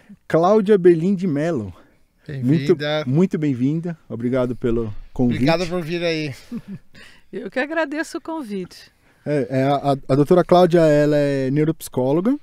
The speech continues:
Speaker 1: e ela é docente da, do Departamento de Psicobiologia da Unifesp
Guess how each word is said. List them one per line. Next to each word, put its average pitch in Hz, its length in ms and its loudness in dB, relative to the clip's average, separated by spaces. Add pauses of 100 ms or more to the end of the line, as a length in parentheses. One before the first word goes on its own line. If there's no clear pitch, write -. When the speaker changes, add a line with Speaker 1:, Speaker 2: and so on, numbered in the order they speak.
(420)
Speaker 1:
e 120 120 0
ela 131 460 -2
é 127 160 -2
docente 139 640 -2
da, 120 540 -2
do 117 320 -4
Departamento 127 520 -2
de 131 80 -8
Psicobiologia 151 920 0 (100)
da 117 140 -2
Unifesp 131 560 -2